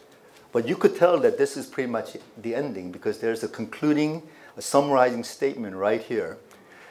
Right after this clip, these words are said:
So I've entitled the message for today, Invitation to Faith in Christ. 그리스도에 대한 믿음의 초청이라는 제목으로 오늘 설교 말씀을 전하도록 하겠습니다.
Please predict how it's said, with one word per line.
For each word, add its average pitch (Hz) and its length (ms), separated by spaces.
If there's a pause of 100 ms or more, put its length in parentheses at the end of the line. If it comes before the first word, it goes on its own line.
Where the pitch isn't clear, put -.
(160)
So 147 320
I've 143 260
entitled 202 400
the 156 80
message 151 420
for 127 140
today, 110 560 (500)
Invitation 170 800
to 135 140
Faith 120 440
in 107 160
Christ. 85 360
그리스도에 143 540
대한 117 420 (360)
믿음의 165 480
초청이라는 - 1120
제목으로 101 540
오늘 101 320 (440)
설교 110 280
말씀을 95 500
전하도록 90 560
하겠습니다. 87 460